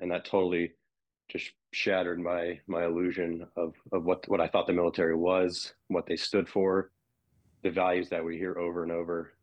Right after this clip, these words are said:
And I just saw repeatedly, you know, I would get from, from bosses or from, uh, sympathetic, uh, people that I knew,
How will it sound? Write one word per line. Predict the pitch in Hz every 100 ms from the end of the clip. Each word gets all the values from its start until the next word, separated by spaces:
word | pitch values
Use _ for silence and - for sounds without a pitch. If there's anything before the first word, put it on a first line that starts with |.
| -
And | 92
I | 85
just | 80 82
saw | 92 85
repeatedly, | 82 - 92 90 85 87 85 - _ _ _ _ _ _ _ -
you | 92
know, | 87
I | 87
would | 85
get | 104 92 - -
from, | 90 82 78 73 -
from | - 82
bosses | 76 90 87 - 87 85 82 82
or | 82 82 80 -
from, | 82 82 78
uh, | 80 80
sympathetic, | 82 - - 85 95 87 82 - - _ _ -
uh, | 82 82 82 - _ _ _ _ _ - -
people | 123 107
that | 92
I | 87
knew, | 90 87 95